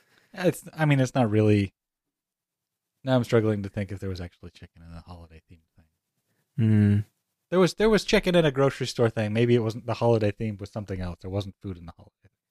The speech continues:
Speaker 1: Wait, there was food. I don't remember things. I'm very tired. <laughs>
Speaker 2: Wow. The twist turns
Speaker 1: Story,
Speaker 2: out there wasn't
Speaker 1: story is not
Speaker 2: food in
Speaker 1: my
Speaker 2: the holiday
Speaker 1: department.
Speaker 2: thing. <laughs>
Speaker 1: Story is not my department.
Speaker 2: No. Um,
Speaker 1: I'm gonna, I'm gonna make it my goal, though. Every, every commercial we do, in the,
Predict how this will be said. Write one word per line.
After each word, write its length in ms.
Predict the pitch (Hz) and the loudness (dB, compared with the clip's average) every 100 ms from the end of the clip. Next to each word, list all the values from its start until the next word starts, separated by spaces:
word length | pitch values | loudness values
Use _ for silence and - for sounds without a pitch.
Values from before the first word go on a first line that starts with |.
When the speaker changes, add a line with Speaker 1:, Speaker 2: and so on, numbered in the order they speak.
| _ - | _ -6
Speaker 1:
Wait, 120 | 160 | -2
there 100 | 151 | 2
was 140 | 135 | 2
food. 220 | - 104 98 | 0 -10 -8
I 140 | - | 0
don't 140 | 226 214 | 2 2
remember 300 | 165 165 147 | 2 2 2
things. 240 | - 120 101 | 2 2 2
I'm 120 | - | 2
very 180 | 139 143 | 2 2
tired. 520 | - 135 127 104 95 - - | 2 2 2 0 -6 0 0
<laughs> 80 | 480 - - - - - - - - - - - - - - - _ - | 0 0 -2 0 -4 -4 -8 -8 -6 -8 -8 -12 -14 -12 -12 -18 _ -2
Speaker 2:
Wow. 460 | 117 120 113 104 104 | 2 4 4 2 -4
The 220 | - - | -14 -16
twist 380 | - - 160 - | -12 2 2 4
turns 220 | - 156 | 4 4
Speaker 1:
Story, 100 | 127 151 | 6 6
Speaker 2:
out 160 | 131 - | 6 4
there 100 | 135 | 4
wasn't 320 | 147 143 185 | 6 6 6
Speaker 1:
story 140 | 190 | 6
is 20 | 180 | 8
not 60 | |
Speaker 2:
food 100 | 151 | 6
in 60 | 127 | 6
Speaker 1:
my 60 | 123 | 4
Speaker 2:
the 100 | 131 | 6
holiday 260 | 123 110 | 6 6
Speaker 1:
department. 320 | - 107 107 110 - - | 4 4 2 -2 -8 -4
Speaker 2:
thing. 100 | - | -4
<laughs> 80 | - | -2
Speaker 1:
Story 240 | - 180 165 | 0 2 2
is 60 | 151 | 2
not 160 | 151 | 2
my 120 | 139 | 2
department. 540 | 127 120 123 104 107 107 _ _ _ _ - | -2 0 0 0 -4 -18 _ _ _ _ -6
Speaker 2:
No. 400 | - - 110 - - | -2 -2 -4 -8 0
Um, 380 | 127 123 117 113 | 4 6 6 4
Speaker 1:
I'm 40 | |
gonna, 100 | 156 | 2
I'm 100 | 165 | 2
gonna 120 | 165 | 2
make 160 | 156 143 | 2 2
it 80 | 143 | 2
my 120 | 127 | 0
goal, 220 | 113 117 | 2 2
though. 200 | 113 104 | 2 -2
Every, 360 | 107 113 120 107 | -2 4 4 4
every 240 | 113 120 | 0 -2
commercial 380 | - 117 113 113 | 0 0 0 2
we 100 | 107 | 0
do, 240 | 98 104 | 4 2
in 220 | 98 113 110 | 2 -2 0
the, 180 | 107 | -2